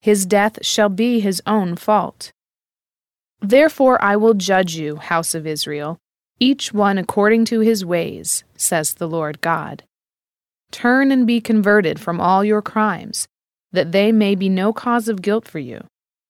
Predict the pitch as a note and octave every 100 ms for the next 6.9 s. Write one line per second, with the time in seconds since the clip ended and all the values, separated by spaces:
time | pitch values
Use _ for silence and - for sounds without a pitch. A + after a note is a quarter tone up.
0 | _ _ _ _ _ - E3+ - F#3 F3
1 | F#3+ - G#3 G#3 G3+ - F3 G#3 A3 -
2 | G3+ G3 F#3+ F#3 F#3 F3+ - F#3 F3 D3+
3 | B2+ _ _ _ _ G#3+ G#3+ A3+ C#4+ -
4 | C#4 B3+ B3+ - A#3+ A#3+ A3 - A#3 A3
5 | A3 C4 C#4 A#3+ G3+ C#3+ - - _ F3+
6 | F3 E3+ F#3+ G#3+ - - A3 -